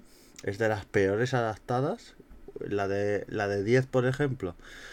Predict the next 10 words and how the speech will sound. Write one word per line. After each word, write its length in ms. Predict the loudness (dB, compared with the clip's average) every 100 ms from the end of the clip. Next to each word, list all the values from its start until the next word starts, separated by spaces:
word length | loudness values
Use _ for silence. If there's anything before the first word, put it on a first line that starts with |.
| -20 -12 -2
es 160 | 2
de 100 | 4
las 160 | 4 2
mejores, 560 | 0 0 2 2 2
tiene 460 | 0 -2 -2 -4 -6 -12 -20 -18 -12 -8
bastantes 640 | -8 -4 -6 -2 -4 -2
ascensores 880 | -4 -2 -6 -2 -2 -2 -6 -12 -20 -20 -10
y, 420 | -6 -6 -6 -10 -8
y 100 | -4
va-, 260 | -2 -2